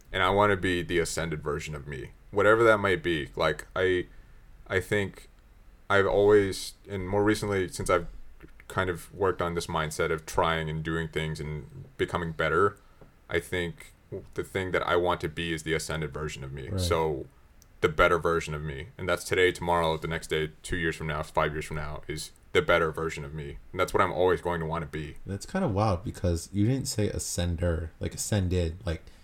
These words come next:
Speaker 2: you already put that, like, expectation. Like, if
Speaker 1: Yeah.
Speaker 2: you, if, like, it was Game of,
Speaker 1: Mm.
Speaker 2: if we were in Westeros and I would say, "Brian the Ascended."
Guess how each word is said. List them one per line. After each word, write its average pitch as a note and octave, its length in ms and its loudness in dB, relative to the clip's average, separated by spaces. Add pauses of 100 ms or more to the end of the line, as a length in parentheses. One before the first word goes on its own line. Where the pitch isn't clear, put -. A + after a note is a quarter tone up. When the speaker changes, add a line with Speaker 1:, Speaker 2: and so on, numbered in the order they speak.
(440)
Speaker 2:
you G#2+ 140 4
already G2 220 8
put - 260 0
that, F2 100 4
like, E2+ 240 2
expectation. F#2+ 760 -2
Like, E2 180 -2
if F#2 120 -4
Speaker 1:
Yeah. E2 80 0
Speaker 2:
you, A2+ 160 0
if, B2+ 200 0 (140)
like, A#2+ 360 6 (560)
it B2 100 8
was C3 140 8
Game B2+ 200 8
of, A#2+ 120 2
Speaker 1:
Mm. G2+ 120 -4
Speaker 2:
if G2+ 80 0
we B2+ 100 6
were C3 80 6
in A#2 80 2
Westeros A#2 680 6
and F2 80 2
I F2+ 120 2
would F#2 100 2
say, F#2 200 0
"Brian A2 300 4
the G#2 120 4
Ascended." F2 640 0